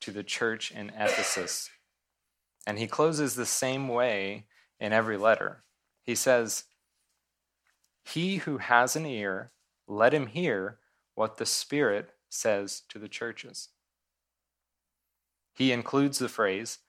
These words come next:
"Let him hear what the Spirit says to the churches."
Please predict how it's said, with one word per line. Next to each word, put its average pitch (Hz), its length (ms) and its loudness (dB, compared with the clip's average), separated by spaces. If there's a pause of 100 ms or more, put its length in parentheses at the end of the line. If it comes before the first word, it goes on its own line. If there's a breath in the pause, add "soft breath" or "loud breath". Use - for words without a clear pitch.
(420)
"Let 104 160 0
him 127 160 -4
hear 120 260 2
what 104 160 -2
the 110 80 -6
Spirit 117 440 0
says 101 640 -2
to 107 100 -12
the 110 100 -10
churches." - 640 -6